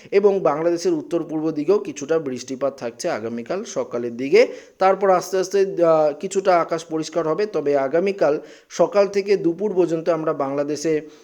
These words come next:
আহ, ঢাকা থেকে শুরু করে সিলেট বিভাগ, ময়মনসিংহ এই সাইডে কিন্তু ভারী লেভেলের বৃষ্টি লক্ষ্য করতে পারবো। আবার দক্ষিণবঙ্গেও বৃষ্টি কিন্তু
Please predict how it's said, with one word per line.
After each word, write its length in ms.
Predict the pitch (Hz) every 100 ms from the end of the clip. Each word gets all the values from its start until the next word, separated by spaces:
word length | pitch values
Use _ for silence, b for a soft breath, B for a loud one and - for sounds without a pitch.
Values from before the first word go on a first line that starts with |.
| B 143
আহ, 240 | 143 143
ঢাকা 320 | 139 139 165
থেকে 220 | 156 156 147
শুরু 240 | 151 147
করে 360 | 151 147 143 143 B
সিলেট 340 | - 180 170 160
বিভাগ, 420 | 147 139 139 135
ময়মনসিংহ 720 | 139 147 160 156 - 147 135 -
এই 140 | 175
সাইডে 280 | 185 175 160
কিন্তু 260 | 147 147 156
ভারী 240 | 127 131
লেভেলের 320 | 131 135 151
বৃষ্টি 340 | 139 123 - 170
লক্ষ্য 280 | 127 - 120
করতে 300 | 131 127 139
পারবো। 300 | 143 151 190
আবার 220 | 160 127
দক্ষিণবঙ্গেও 720 | 123 - 147 131 123 131 190
বৃষ্টি 400 | 143 117 - 120
কিন্তু 340 | 120 117 160